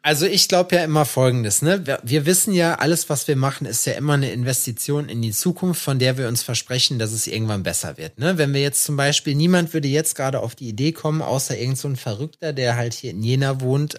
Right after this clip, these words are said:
halt, äh, irgendwie sich in Zeiten wie diesen zu vergrößern, weißt du? So, aber ich denke einfach, irgendwann ist halt der Punkt, da wächst man da halt auch rein,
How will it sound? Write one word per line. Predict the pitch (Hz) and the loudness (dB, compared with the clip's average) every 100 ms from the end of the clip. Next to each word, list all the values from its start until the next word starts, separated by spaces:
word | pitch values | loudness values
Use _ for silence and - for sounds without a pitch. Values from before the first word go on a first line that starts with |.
| - | -4
halt, | 120 120 - - | -4 -4 -6 -6
äh, | 107 104 | -4 -4
irgendwie | 113 123 117 | -2 -2 -2
sich | 113 123 | -2 -4
in | 113 | -2
Zeiten | - 117 117 127 | -2 0 -2 -4
wie | 107 | -4
diesen | 110 110 110 | -2 -2 -2
zu | - | -2
vergrößern, | 110 101 - 90 85 - - - _ - | -4 -6 -6 -6 -6 -8 -12 -20 _ -10
weißt | 82 - | -4 0
du? | 185 226 _ _ _ _ _ _ _ _ | 0 -4 _ _ _ _ _ _ _ _
So, | - 147 196 | 0 4 4
aber | - 214 | 2 2
ich | 135 - | 2 2
denke | 185 208 | 2 2
einfach, | - 127 127 139 | 0 0 -2 0
irgendwann | 170 190 190 165 | 2 4 4 2
ist | 143 160 | 0 0
halt | 139 | 0
der | 160 | -2
Punkt, | - 220 196 233 - - _ | 0 2 2 0 -6 -14 _
da | 135 | -2
wächst | 123 175 - | 0 0 -2
man | 160 151 | -2 0
da | 151 143 | 2 2
halt | 151 | 0
auch | - - | -2 0
rein, | 156 131 78 | 2 2 -2